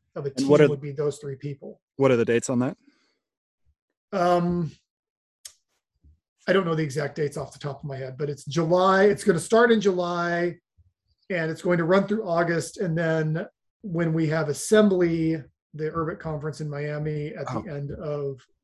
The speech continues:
Speaker 1: September, we're gonna showcase everything we possibly can there.
Speaker 2: Ooh.
Speaker 1: So people are gonna
Speaker 2: I like
Speaker 1: build
Speaker 2: that.
Speaker 1: things, and then we'll have a showcase at Assembly of here are things people built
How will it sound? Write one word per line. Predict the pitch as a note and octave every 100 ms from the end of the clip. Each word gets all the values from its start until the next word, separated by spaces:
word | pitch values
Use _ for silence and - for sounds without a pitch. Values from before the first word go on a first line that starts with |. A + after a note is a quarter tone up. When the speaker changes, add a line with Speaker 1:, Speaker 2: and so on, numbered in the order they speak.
| _
Speaker 1:
September, | - D3+ - F#3 F#3 D#3 C#3+ C#3+ _ _ _ _ _
we're | E3+ D3+
gonna | D#3 D3 D3
showcase | - - F3+ D3+ D3 G3
everything | D3 D3+ D3+ C#3
we | C3+
possibly | C3+ C3+ - C#3
can | C#3 D#3 C#3+ D#3
there. | - E3 - _ _ G#2
Speaker 2:
Ooh. | G2 F#2+ F#2+ F#2 F2+
Speaker 1:
So | - D3+
people | E3+ F3
are | D3
gonna | C#3+
Speaker 2:
I | C3+
like |
Speaker 1:
build | G#3+ A3
Speaker 2:
that. | -
Speaker 1:
things, | G3 F3+ E3+ E3 D#3 - - _ _ _ _ -
and | F3 D#3+
then | D#3+
we'll | D#3
have | D#3 D3
a |
showcase | - F3+ E3 D#3+ D3+ D3
at |
Assembly | C#3 - D3+ C#3+ C#3+
of | C3
here | C3 - D#3
are | D3+
things | D#3+ C#3
people | - D3+ D3 C3+
built | B2 C#3+ C3 -